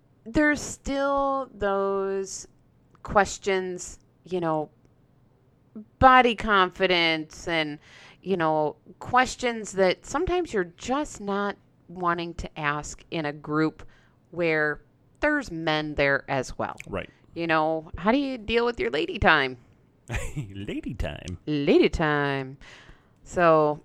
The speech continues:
Speaker 1: you know, how do you deal with that and all this other stuff that could come up and, you know, a lot of information sharing. So it's very good.
Speaker 2: Yeah, and in this day and age of the internet, you can find just about any piece of information you're looking for. So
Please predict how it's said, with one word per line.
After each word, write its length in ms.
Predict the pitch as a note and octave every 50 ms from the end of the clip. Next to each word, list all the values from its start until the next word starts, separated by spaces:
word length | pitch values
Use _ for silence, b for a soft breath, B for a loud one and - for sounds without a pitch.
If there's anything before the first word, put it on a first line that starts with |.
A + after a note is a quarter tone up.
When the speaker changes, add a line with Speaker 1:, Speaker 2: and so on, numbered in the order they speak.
| _ -
Speaker 1:
you 140 | G3+ G#3+
know, 120 | F#3 F3+ F3+
how 140 | F3 G#3 A3
do 80 | C4
you 80 | C4+ C4
deal 200 | B3 C4 B3 A#3
with 140 | A#3 A3+ -
that 280 | G3 F3+ F3 E3+ - -
and 140 | - F3+ F3+
all 140 | E3+ F3 F3+
this 220 | F3 F3+ F3 -
other 360 | F3 D#3+ D3+ D#3 D3+ D3 C#3+ D3
stuff 440 | - - - - D3 C#3+ - -
that 240 | - D#3 C#3 - -
could 220 | - E3 D3 - -
come 260 | - - D3 C#3+ C#3
up 280 | C#3 C#3 - _ -
and, 280 | C#3+ C3+ B2 B2 A#2+ - B B B B B B B B B B B
you 100 | E3+ D3+
know, 180 | C#3+ C#3 C#3 C#3+ - _ _ _ -
a 40 |
lot 180 | F#3 A3 A#3 A#3
of 100 | A3+ G3
information 600 | G3 F#3+ - F#3 F3+ E3 D3+ D3 D3 - E3+ D#3
sharing. 340 | - - D#3+ C#3+ C#3 C#3 C#3
So 160 | - - F3
it's 120 | F#3 -
very 240 | - - G4+ A4+ -
good. 340 | - - - - - - - - -
Speaker 2:
Yeah, 260 | F3 F#3 C3+ F#2 D#2+
and 140 | F2 F#2 G2+
in 240 | A#2 B2+ B2+ B2+
this 160 | B2+ D#3+ D#3 -
day 160 | E3+ D#3 D3
and 100 | C#3+ C#3
age 240 | C#3+ D3+ E3 D3 B2+
of 100 | A#2+ A2+
the 120 | B2 B2+
internet, 360 | C#3 C#3 C3+ C#3+ D3 C3+ A#2 C3
you 120 | B2+ B2+
can 160 | - A#2+ A2
find 340 | - - A#2+ A#2 B2 B2 A2+
just 200 | A#2 A#2 - -
about 240 | A2+ A#2 A2 G#2+ G#2
any 180 | G2 A#2 A#2+
piece 260 | A2+ - B2 A#2 - -
of 100 | G2 G2+
information 540 | A2 G#2+ - - G2+ G2+ G#2 G2 - - G2+
you're 80 | F#2
looking 200 | F#2 G2 - G2
for. 240 | E2+ - G2+ G2 F#2
So 320 | E2+ - G2 F2+ F2+ F2